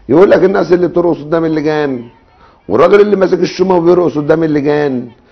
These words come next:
والاهالي اللي عماله تسقف قدام اللجان، لا انا مش نازل". هو اللي بيقول:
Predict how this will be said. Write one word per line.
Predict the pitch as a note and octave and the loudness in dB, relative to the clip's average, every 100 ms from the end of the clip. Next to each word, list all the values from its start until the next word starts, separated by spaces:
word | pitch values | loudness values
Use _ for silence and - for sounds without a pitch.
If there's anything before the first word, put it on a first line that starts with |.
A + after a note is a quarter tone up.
| _ - | _ -2
والاهالي | B2 D#3+ D#3 F#3+ G3 | 2 6 6 6 4
اللي | F3+ E3 | 4 2
عماله | E3 F#3 F#3 | 2 2 0
تسقف | - F3+ E3 C#3 | 2 0 0 -2
قدام | D3+ D3 E3 | 0 0 0
اللجان، | D#3 C3+ C#3 D3+ D3+ B2+ A2 - _ _ - | 0 0 2 2 0 -4 -10 -16 _ _ -2
لا | B2 G3+ F3 | 2 2 2
انا | D3+ | 0
مش | B2 B2+ | -2 0
نازل". | C3+ G2+ C2+ B1+ - G#2 | 2 2 0 -8 -2 4
هو | A#2+ | 4
اللي | G2+ | 4
بيقول: | G2+ E2+ | 2 0